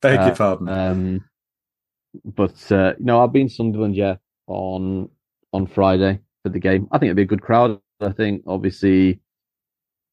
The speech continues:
Speaker 2: it's good for the Scottish fans, you know, that can just hop across the border.
Speaker 1: Yeah.
Speaker 2: Um, obviously, with it being the North East, so pretty sensible choice from, from the F A.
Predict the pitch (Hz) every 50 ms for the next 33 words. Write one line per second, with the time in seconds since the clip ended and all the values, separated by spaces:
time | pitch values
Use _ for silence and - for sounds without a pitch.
0 | _ - 110 - - 123 107 101 - 101 101 101 - - 113 87 110 - - 127
1 | 120 123 135 131 113 120 113 110 110 110 107 90 87 - - 104 101 98 92 101
2 | 98 - _ _ - 101 101 - - 113 - 107 101 - - 95 107 104 104 110
3 | 104 123 127 135 127 104 104 117 113 87 92 95 95 95 92 90 90 90 90 92
4 | 95 - _ _ 90 87 95 - - 92 90 - 92 87 90 92 90 87 85 87
5 | 92 92 90 92 92 - 87 87 101 104 101 - - 98 87 87 87 - _ _
6 | - - - - - 107 78 - - 92 90 90 90 - - 92 92 90 92 -
7 | - - 92 87 87 87 - - _ _ _ _ _ _ _ _ _ _ _ _
8 | _ _ _ _ _ _ 117 117 113 110 113 113 113 110 107 - 113 113 120 143
9 | 147 151